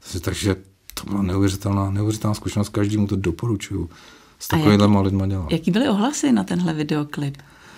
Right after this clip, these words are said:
Speaker 1: No, protože jsme ještě vlastně věděli,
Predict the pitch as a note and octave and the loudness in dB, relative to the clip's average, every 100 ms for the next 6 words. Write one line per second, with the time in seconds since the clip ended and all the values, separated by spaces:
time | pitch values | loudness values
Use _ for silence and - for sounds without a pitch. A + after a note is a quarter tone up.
0 | - - - _ A2 B2 - - A#2 B2+ | -20 -20 -20 _ 8 10 8 6 4 6
1 | B2 - A#2+ - - B2+ A#2+ - B2+ A#2+ | 4 4 4 4 4 6 6 4 4 6
2 | G#2 G#2 G#2 A2 A2 A2 | 6 6 8 8 8 4